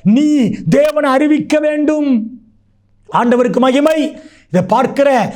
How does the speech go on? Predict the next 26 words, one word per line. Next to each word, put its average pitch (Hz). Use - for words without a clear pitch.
ரட்சிக்கப்பட்ட 277
கர்த்தர 277
பிள்ளைகளே, 262
உங்க 185
தெருவில் 240
உள்ள 277
ஜனங்களுக்கு 247
எத்தனை 320
பேருக்கு 330
இயேசுவை 262
சொல்லியிருக்கிறீங்க? 220
உன் 220
காலேஜில் 262
படிக்கிற 285
பசங்களுக்கு 311
எத்தனை 302
பசங்களுக்கு 320
சொல்லியிருக்கிற? 247
ஸ்கூல்ல 320
உன் 285
பிள்ளைகளுக்கு 302
எத்தனை 311
பேருக்கு 320
சொல்லியிருக்கிற? 262
சகோதரியே, 285
ஆமென், 277